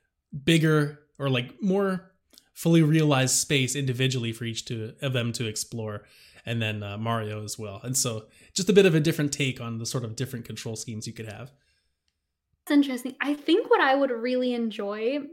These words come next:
Speaker 2: just as an initial thought about this idea, is something like a kind of like a compromise where you play as Mario for maybe, like, still eighty percent of the game because he's just the most satisfying character.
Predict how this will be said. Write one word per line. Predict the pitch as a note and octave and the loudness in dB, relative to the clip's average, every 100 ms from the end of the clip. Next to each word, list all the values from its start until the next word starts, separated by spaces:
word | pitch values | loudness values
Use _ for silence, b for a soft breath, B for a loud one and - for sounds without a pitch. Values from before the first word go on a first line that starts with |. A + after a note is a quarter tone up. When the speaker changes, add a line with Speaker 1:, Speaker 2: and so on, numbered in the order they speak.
| B3+ | -4
Speaker 2:
just | C4 B3+ - _ _ _ | -4 -4 -12 _ _ _
as | - A#3+ | -2 2
an | A#3+ | 2
initial | A#3 A#3 A#3+ A#3 | 2 2 0 -6
thought | G3+ G#3 G#3 | -4 -2 -2
about | A3+ B3 | 0 -2
this | B3+ | -2
idea, | B3+ B3+ C4 C4 C4 | -4 -4 -2 -4 -2
is | B3 A#3+ A#3+ B B - | -2 -2 -6 B B -6
something | D#4 D4+ F4+ | 0 4 6
like | E4 D4+ - | 6 2 -2
a | B3 | -6
kind | - B3 | -4 -4
of | |
like | A3+ | -4
a | A3+ A3+ | -6 -10
compromise | - G#3+ G#3 C4+ C4+ C#4+ D#4+ C4 | -10 -8 -4 0 0 2 0 -2
where | B3+ | -2
you | B3 B3+ | -2 -4
play | - C4 E4 | 0 0 2
as | C#4+ | 0
Mario | A#3 A3+ A#3 C#4 | -2 -2 -2 -2
for | C#4+ A#3+ | -2 -2
maybe, | A#3 A3+ A#3 | -2 0 -2
like, | G#3+ G#3+ - - - | -2 -6 -16 -20 -12
still | - B3+ A#3+ | 0 2 2
eighty | B3 A#3 A#3 | 0 -2 -2
percent | A#3+ A3+ A3 | -4 -6 -8
of | G#3 | -8
the | G#3 | -8
game | G3+ F#3+ A3 | -8 -8 -6
because | B3+ B3 B3 A#3+ | -6 -6 -8 -6
he's | C4 C#4+ A#3 | 0 0 0
just | B3 A#3 - | 2 0 0
the | A3 | -6
most | G#3 G#3 | -6 -8
satisfying | - G3 G#3 - G#3 G3+ G3+ | -6 -6 -6 -8 -8 -8 -8
character. | F#3+ G3 G#3 C4 D4+ | -8 -8 -8 -6 -6